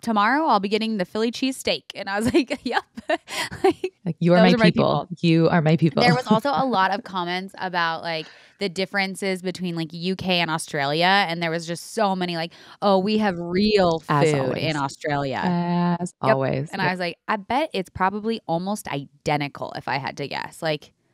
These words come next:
Speaker 1: very few changes between them.
Speaker 2: Actually, call out to our, uh, out of country discos. Maybe weigh in on this. Like, if you saw that reel or if you go look it up now and find that TikTok,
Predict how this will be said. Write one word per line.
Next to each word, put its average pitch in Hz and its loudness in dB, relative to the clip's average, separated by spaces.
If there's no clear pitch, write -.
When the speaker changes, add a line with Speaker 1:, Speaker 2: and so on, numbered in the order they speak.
Speaker 1:
very 190 2
few 160 -2
changes 131 -6
between - -10
them. - -14
Speaker 2:
Actually, 196 4
call 185 4
out 180 4
to 175 6
our, 143 4
uh, 135 2
out 127 2
of 131 -2
country 185 4
discos. 302 2
Maybe 175 6
weigh 156 6
in 139 6
on 127 4
this. - 0
Like, 143 2
if 147 0
you 156 4
saw 147 2
that 135 0
reel 147 4
or 147 4
if 135 -2
you 151 2
go 135 4
look 135 4
it 135 2
up 127 0
now 123 4
and 123 2
find 131 0
that 135 -2
TikTok, - 0